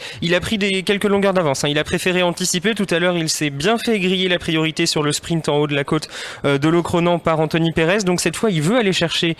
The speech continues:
euh, le point en haut de la côte. Il reste cinq cent quatre-vingts mètres.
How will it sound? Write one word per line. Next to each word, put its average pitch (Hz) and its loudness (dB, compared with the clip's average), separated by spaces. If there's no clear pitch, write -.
euh, 139 2
le 151 2
point 170 0
en 147 2
haut 147 2
de 147 -2
la 147 0
côte. 202 -2
Il 170 2
reste 160 0
cinq 190 2
cent 196 0
quatre-vingts 165 0
mètres. 202 -2